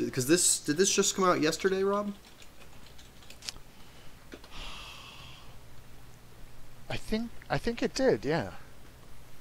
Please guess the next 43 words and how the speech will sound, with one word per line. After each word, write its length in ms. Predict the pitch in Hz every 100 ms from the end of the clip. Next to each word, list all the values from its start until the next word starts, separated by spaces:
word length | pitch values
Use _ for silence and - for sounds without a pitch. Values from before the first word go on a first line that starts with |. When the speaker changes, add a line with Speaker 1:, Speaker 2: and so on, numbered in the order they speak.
| - - - - - - - - - -
Speaker 1:
So 140 | 127
one 120 | 147
of 60 | 220
the 80 | 139
fun 240 | 147 135
things 200 | 131 123
about 180 | 110 101
a 40 |
product 400 | - 123 123 110
like 180 | 101 98
this 220 | 123 123
is 160 | 110 101
I, 200 | 104 98
I 160 | 110 101
go 240 | 95 143
onto 220 | 151 123 104
eBay 360 | 123 113 107
and 100 | 104
the 40 | 101
very 280 | 120 147
first 300 | 135 147 135
listing 580 | 127 147 - - 101 101 - - - - -
is 120 | 110
from 340 | - 123 117 117
Singapore. 680 | - 123 117 - 110 135 - - - - - - - - - -
The 140 | 117
third 340 | 117 147 170 143
listing 320 | 123 - 120
is, 140 | 104 - - - -
third 200 | 156 156
and 100 | 131
fourth 280 | 160 165
listing 320 | 135 120 127 117
are 60 |
from 180 | - 117
the 80 | 113
United 320 | 107 104 101
Kingdom. 440 | - 123 98 104 127 -
Fifth 260 | 160 160
listing 300 | 151 139 135
is 80 | 113
from 180 | - 101
China. 440 | - 104 95 95